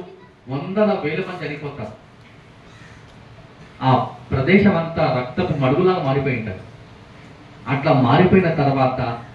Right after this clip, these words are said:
ఒక టెన్, ఫిఫ్టీన్ డేస్ తర్వాత భగత్ సింగ్ ఒంటరిగా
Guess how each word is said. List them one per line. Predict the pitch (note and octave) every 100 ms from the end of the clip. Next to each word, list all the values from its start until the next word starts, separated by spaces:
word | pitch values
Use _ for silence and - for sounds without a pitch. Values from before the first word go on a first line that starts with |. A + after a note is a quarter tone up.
| - - D3
ఒక | C3
టెన్, | C3 C3 C3 B2
ఫిఫ్టీన్ | - C3+ B2 A#2+
డేస్ | D#3+ D3
తర్వాత | C3+ B2+
భగత్ | A#2+ A#2 C#3+ C#3+
సింగ్ | D#3+ A2+ - - - -
ఒంటరిగా | B2 C3+ D#3+ D3+ C#3 -